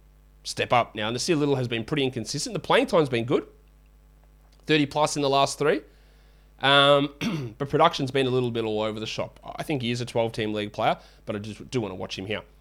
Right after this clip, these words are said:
For the Cavs, they take on the Sacramento Kings. I wanna watch the Discman, Cedi Osman, who put up really big numbers first game. I think he is the guy to roster in Cleveland without Rubio. You can still grab him,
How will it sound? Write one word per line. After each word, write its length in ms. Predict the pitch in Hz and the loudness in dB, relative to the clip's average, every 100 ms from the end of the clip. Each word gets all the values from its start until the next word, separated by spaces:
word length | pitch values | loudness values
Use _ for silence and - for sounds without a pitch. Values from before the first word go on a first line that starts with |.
| - | -2
For 100 | - | 2
the 80 | 190 | 2
Cavs, 580 | 190 175 175 107 - - | 6 6 6 4 -6 -2
they 140 | 151 | 0
take 240 | 151 151 147 | 0 -2 -2
on 100 | 143 | -4
the 80 | |
Sacramento 600 | 131 151 143 139 135 131 | -2 -2 -2 -2 -2 -4
Kings. 500 | 127 151 143 110 - - _ _ _ _ _ - | -2 0 0 -2 -8 -18 _ _ _ _ _ -2
I 40 | |
wanna 180 | 135 151 | 2 4
watch 320 | 147 147 - | 4 4 2
the 80 | - | -8
Discman, 500 | 110 151 151 156 107 - - | -6 -4 -2 0 0 -4 -14
Cedi 440 | - - 127 135 131 | -6 -2 0 0 2
Osman, 500 | 131 123 123 107 95 - _ _ _ | 2 2 2 -4 -10 -18 _ _ _
who 80 | - | -6
put 140 | 131 | 2
up 140 | 143 127 | 2 2
really 200 | 127 139 | 2 4
big 140 | 131 | 4
numbers 340 | 120 127 110 101 | 2 0 -2 -4
first 280 | 127 120 - | -2 0 2
game. 240 | 120 92 - - | 0 -2 -10 -4
I 120 | 117 | 0
think 200 | 127 131 | 0 0
he 200 | 123 127 | 2 2
is 100 | 120 | 0
the 100 | 117 | -2
guy 220 | 113 117 | 2 2
to 140 | 117 107 | 2 0
roster 400 | 123 147 175 156 - - - | -2 2 4 2 0 -20 -14
in 160 | - 120 | -6 -6
Cleveland 400 | - 143 143 143 | 0 0 2 2
without 260 | 113 107 110 | 2 -2 0
Rubio. 440 | 151 151 147 143 | 2 6 6 4
You 120 | 131 | -2
can 240 | 120 139 143 | -2 2 2
still 200 | - 135 | 2 2
grab 220 | 135 143 | 4 4
him, 240 | 147 143 | 4 0